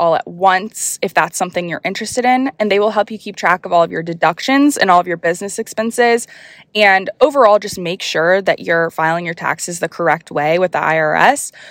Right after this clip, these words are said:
which is a huge thing for me because obviously I never wanna do anything wrong. I don't wanna get behind on my taxes. I don't wanna not pay the right amount. And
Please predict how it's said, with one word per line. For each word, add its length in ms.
which 480
is 160
a 60
huge 500
thing 260
for 140
me 240
because 420
obviously 380
I 60
never 240
wanna 160
do 100
anything 320
wrong. 340
I 60
don't 160
wanna 200
get 300
behind 320
on 40
my 100
taxes. 360
I 60
don't 140
wanna 160
not 220
pay 160
the 80
right 180
amount. 400
And 600